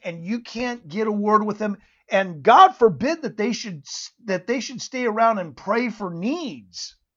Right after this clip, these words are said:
Are you kidding me? They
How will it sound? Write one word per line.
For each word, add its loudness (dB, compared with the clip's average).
Are -8
you -4
kidding -6
me? -16
They 6